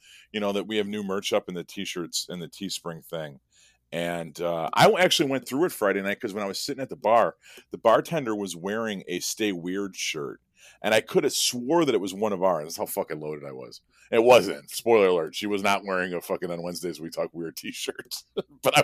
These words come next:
was so delusional on drink that I honestly believed that this random bartender on the north side of Chicago was wearing a podcast,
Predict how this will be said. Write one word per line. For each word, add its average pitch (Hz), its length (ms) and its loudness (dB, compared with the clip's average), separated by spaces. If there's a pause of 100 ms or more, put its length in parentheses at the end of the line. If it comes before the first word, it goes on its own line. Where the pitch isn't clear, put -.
(120)
was 143 140 -10
so 147 600 0 (360)
delusional 117 640 -2
on 95 180 -2
drink 90 360 -8
that 87 160 -4
I 87 200 0
honestly 117 420 2
believed 85 680 -6 (320)
that 90 120 -8
this 90 240 0
random 104 540 -2
bartender 95 540 2
on 82 60 -8
the 82 60 -8
north 87 220 -4
side 92 160 -2
of 85 80 -6
Chicago 87 420 0
was 76 120 -8
wearing 80 160 -8
a - 180 -14
podcast, 82 520 -2